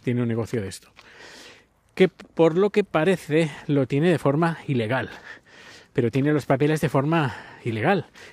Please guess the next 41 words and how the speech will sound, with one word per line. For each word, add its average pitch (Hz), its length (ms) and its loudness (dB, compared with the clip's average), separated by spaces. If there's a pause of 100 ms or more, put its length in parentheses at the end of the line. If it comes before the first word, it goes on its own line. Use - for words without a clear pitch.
Eso 139 200 -2
significa 156 480 0
que - 140 -6
ha - 20 -6
estado 139 300 0
pagando 139 340 -2
sobornos 175 640 0 (400)
y 160 80 0
a 131 60 2
partir 131 280 -2
de 156 100 4
ahí, 170 180 4
pues 160 320 0
la 131 140 2
policía, 147 580 2
la, 117 180 -2
la, 110 300 -4
los 107 460 -10
máximos 131 500 -4
mandatarios 131 580 -2
de 117 80 -2
la 110 80 -2
policía 151 440 -2 (360)
que 113 140 -4
se - 120 -6
han 123 100 -2
encargado 120 480 0
de, 104 220 -6
de 104 240 -6
ver 131 260 2
quién 131 140 -2
es 135 120 -2
este 143 220 -4
señor, 156 300 0 (340)
pues 127 160 0
han 139 120 0
empezado 147 400 0
a 110 80 -2
tirar 127 280 0
del 156 140 4
hilo, 190 260 0